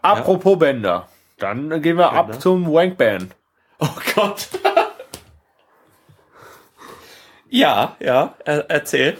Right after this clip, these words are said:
Speaker 1: Äh, das Wankband hatten wir letztes Mal, äh, ich, da
Speaker 2: Hatten
Speaker 1: hab
Speaker 2: wir das in Exzellenz Unsinn?
Speaker 1: Ja.
Speaker 2: Oder?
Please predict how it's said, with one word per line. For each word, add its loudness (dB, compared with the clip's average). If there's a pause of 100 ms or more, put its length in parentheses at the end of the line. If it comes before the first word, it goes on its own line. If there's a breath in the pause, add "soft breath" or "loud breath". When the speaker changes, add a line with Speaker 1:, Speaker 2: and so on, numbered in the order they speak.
Speaker 1:
Äh, 0
das -6
Wankband 2
hatten -2
wir 0
letztes -8
Mal, 2 (540 soft breath)
äh, -20
ich, -12
da -16
Speaker 2:
Hatten -2
Speaker 1:
hab 0
Speaker 2:
wir 0
das 0
in -2
Exzellenz -4
Unsinn? -6
Speaker 1:
Ja. 2
Speaker 2:
Oder? -12